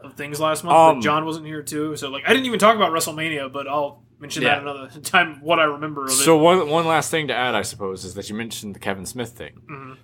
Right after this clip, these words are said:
Speaker 2: So I haven't seen any of the Kevin Smith movies, like, the, except for Dogma.
Speaker 1: Mm-hmm.
Speaker 2: So hopefully, maybe by the next time that we talk about, like, the movie situation, maybe I can throw in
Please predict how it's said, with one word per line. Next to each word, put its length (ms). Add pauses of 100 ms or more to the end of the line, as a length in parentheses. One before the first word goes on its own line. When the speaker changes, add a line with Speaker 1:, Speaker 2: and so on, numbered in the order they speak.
Speaker 2:
So 140
I 80
haven't 180
seen 180
any 120
of 60
the 60
Kevin 240
Smith 300
movies, 500
like, 220
the, 320
except 240
for 320 (720)
Dogma. 500 (140)
Speaker 1:
Mm-hmm. 380 (120)
Speaker 2:
So 560 (1120)
hopefully, 580
maybe 340
by 240
the 60
next 240
time 220
that 80
we 120
talk 240
about, 260
like, 180
the 80
movie 260
situation, 560
maybe 280
I 80
can 140
throw 280
in 300